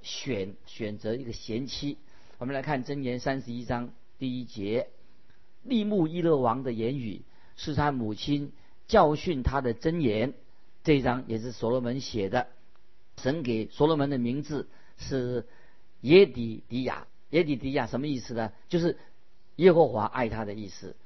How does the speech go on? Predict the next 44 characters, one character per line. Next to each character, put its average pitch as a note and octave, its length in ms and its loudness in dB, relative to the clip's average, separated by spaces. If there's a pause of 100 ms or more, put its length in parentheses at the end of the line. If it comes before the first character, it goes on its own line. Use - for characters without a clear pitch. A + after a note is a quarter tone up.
(200)
这 C3 120 -4
记 - 200 -8
载 A#2 120 -2
在 A2+ 280 -2 (220)
撒 C3 220 2
母 B2+ 100 0
耳 G#2 160 2
记 C3+ 160 -4
下 A2 260 -2
十 - 160 -2
二 C3 120 6
章 B2 260 0 (200)
二 C3+ 100 0
十 B2+ 100 -2
五 G#2 160 -4
节。 G#2 320 -2 (380)
利 A#3+ 220 6
木 G#3 180 4
伊 E3+ 180 -2
勒 F3+ 140 6
的 D3 80 4
意 D3 120 -2
思 C3 100 -6
是 A#2+ 40 -6
什 G#2+ 140 -4
么？ G#2 180 -4
利 F3 220 -4
木 F3 200 -2
伊 E3+ 140 -6
勒 D#3 140 2
这 D3 100 -2
四 C#3 160 -6
个 C#3+ 120 -4
字 C3 100 -8
什 A#2+ 160 -2
么 D#3 60 -4
意 E3 100 -4
思 C#3 160 -4
呢？ B2+ 120 0 (300)
就 G3 100 6
是 D#3+ 200 0 (140)
奉 E3+ 260 -2
献 C#3 240 2
给 G2+ 240 -2